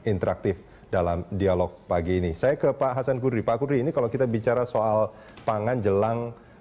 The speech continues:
ini sebetulnya kalau pangan itu bukan hanya jelang Ramadan, biasanya juga akan naik turun seperti itu. Tapi untuk saat ini, apa yang menjadi penyebabnya sebetulnya? Terutama bawang dan cabai merah lah ya untuk saat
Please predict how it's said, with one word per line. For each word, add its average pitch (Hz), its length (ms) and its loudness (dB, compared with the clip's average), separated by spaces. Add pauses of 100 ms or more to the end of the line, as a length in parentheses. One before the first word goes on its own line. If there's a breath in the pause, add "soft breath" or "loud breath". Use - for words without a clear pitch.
(140)
ini 139 160 2
sebetulnya 135 400 0
kalau 120 160 2
pangan 98 320 -2
itu 127 320 0
bukan 110 240 0
hanya 101 240 0
jelang 95 240 0
Ramadan, 98 400 0
biasanya 98 240 0
juga 113 240 2
akan 95 240 -4
naik 95 160 -4
turun 117 240 0
seperti 101 320 -2
itu. 90 160 -2
Tapi 117 240 0
untuk 113 240 -2
saat 110 320 -2
ini, 104 240 -2 (240 loud breath)
apa 165 240 -2
yang 156 160 0
menjadi 131 160 2
penyebabnya 127 480 0
sebetulnya? 101 560 0
Terutama 131 400 -2
bawang 107 400 0
dan 95 240 -2
cabai 92 240 -2
merah 120 240 2
lah 90 160 -2
ya 123 160 -4
untuk 101 240 -6
saat 92 160 -2